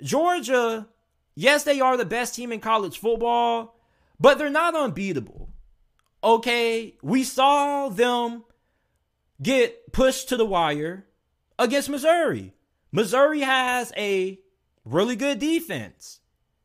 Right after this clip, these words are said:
We saw Kentucky give Georgia a little bit of a game. Now, the result was never in question. You watch that Kentucky game, there wasn't really a moment where I think too many of us were like, "Oh, yeah, Georgia has a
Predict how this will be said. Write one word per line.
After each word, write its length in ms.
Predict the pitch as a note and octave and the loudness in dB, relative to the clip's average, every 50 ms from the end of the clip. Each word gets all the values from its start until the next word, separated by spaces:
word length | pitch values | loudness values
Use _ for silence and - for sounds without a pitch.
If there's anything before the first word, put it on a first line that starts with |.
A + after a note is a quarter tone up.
| _ _ _ | _ _ _
We 160 | B2 E3 A#3 | -4 -2 -2
saw 640 | A3 - A3 G#3 A3 A#3 A#3+ B3 B3 B3+ B3+ B3+ - _ _ _ _ _ | -2 0 2 4 4 6 6 4 2 -2 -4 -8 -12 _ _ _ _ _
Kentucky 760 | - B3+ C#4 C4+ - C#4 D#4 F#4 - - G3 C#3 A2+ G2 - _ _ _ _ _ _ _ _ - | -2 -2 -2 0 2 2 0 0 0 -4 -8 -8 -8 -10 -14 _ _ _ _ _ _ _ _ -2
give 260 | B2+ B3+ C4+ B3 F#3+ | 2 2 2 2 0
Georgia 420 | D#3+ A3+ A#3+ A#3 A#3+ G#3+ E3+ A3+ A3 | -4 0 0 2 2 2 2 0 0
a 20 | |
little 240 | G#3 G#3+ G#3+ G#3 F#3+ | 2 0 -2 -2 -2
bit 100 | G#3 G3+ | -2 -4
of 140 | G3+ F3 F3 | -2 -4 -4
a 60 | F3+ | -6
game. 600 | E3 F3+ E3+ D#3+ C#3+ B2+ A#2 G#2 G2 F#2+ G2 - _ _ _ _ _ _ _ | -6 -6 -6 -6 -6 -8 -10 -14 -16 -18 -20 -20 _ _ _ _ _ _ _
Now, 500 | D#3+ G#3+ B3+ C4 B3+ A#3+ A#3+ A#3 - - - _ _ _ _ | 0 2 4 4 4 4 2 -2 -4 -6 -12 _ _ _ _
the 640 | E3+ E3+ B3 B3 A#3 A#3 A#3 A3+ A3 A3 G#3+ G#3 G3 | 2 4 6 6 6 6 4 2 0 0 -2 -2 -2
result 540 | F3 G#3 G3+ E3 D3 G#3+ C4+ D#4+ E4+ D4+ G#3+ | -2 -2 -2 0 2 4 6 6 6 6 4
was 160 | A3+ A3 F3+ | 0 -2 -2
never 300 | F#3 A#3 A3+ G3 E3+ E3 | -2 -4 -4 -4 -4 -8
in 60 | D#3 - | -10 2
question. 680 | - - C#4+ E4 - - - F#3 F#3 F#3 G3 G#3 G3+ - _ _ | 4 4 4 4 0 -4 -8 -8 -10 -10 -10 -12 -16 -20 _ _
You 140 | - D#3+ A#3 | -10 -4 0
watch 180 | C4 A#3+ A#3 A#3 | 0 0 0 0
that 160 | A#3 A3+ A3 | -4 -6 -6
Kentucky 460 | G#3+ G3+ - B3 C#4 D#4 - C4 A#3+ | -6 -8 -6 -4 -4 -4 -4 -6 -10
game, 560 | G3 G#3+ A3+ A3 A3 A3 G#3+ G#3 G#3 G#3 G3+ - _ _ _ _ _ _ _ _ - | -8 -6 -6 -4 -4 -6 -6 -8 -8 -10 -12 -14 _ _ _ _ _ _ _ _ 2
there 160 | D#3 A3+ A3+ | 4 4 6
wasn't 380 | A3+ C4+ C#4+ C4+ B3+ C4+ B3 | 6 4 4 4 2 -2 -2
really 260 | A#3+ B3+ B3+ B3+ A#3+ A3+ | -2 -2 -2 -2 -2 -2
a 80 | G#3+ | -4
moment 420 | G3+ G#3+ B3+ C#4 C4+ B3+ B3 A#3 A3 | 0 2 2 2 2 2 -2 -2 0
where 140 | G#3+ G#3 | 2 2
I 100 | G#3+ A3+ | 2 2
think 320 | A3+ - A#3 A#3 A3 G#3+ - | 0 -2 -6 -8 -8 -6 -6
too 160 | - C4+ C4+ | -6 -6 -6
many 220 | B3 A#3+ A#3 A#3 | -6 -6 -6 -4
of 140 | A3+ A3 F#3 A3+ | -4 -4 -2 -4
us 180 | A3+ G#3+ - | -4 -4 -4
were 80 | G3 G3+ | -6 -4
like, 320 | F#3+ F3+ E3+ E3 D3+ C3+ - | -2 0 0 0 -2 -4 -2
"Oh, 280 | D3+ F3+ F#3 F3 D#3+ | 0 2 2 2 2
yeah, 340 | D#3 D3+ F3 F3 E3+ D#3+ D3 | 0 0 0 2 2 0 0
Georgia 400 | C#3 E3 F3+ G#3 G3 D#3+ F3 E3+ | -2 -4 -4 -4 -2 -4 -4 0
has 420 | E3+ E3+ E3 E3 D#3+ D#3 D3 C3 | 0 2 2 2 0 -2 -4 -8
a 480 | C3 C3+ C3 B2+ B2 A#2+ A#2 A2+ G#2+ - | -8 -8 -8 -8 -10 -12 -14 -14 -16 -18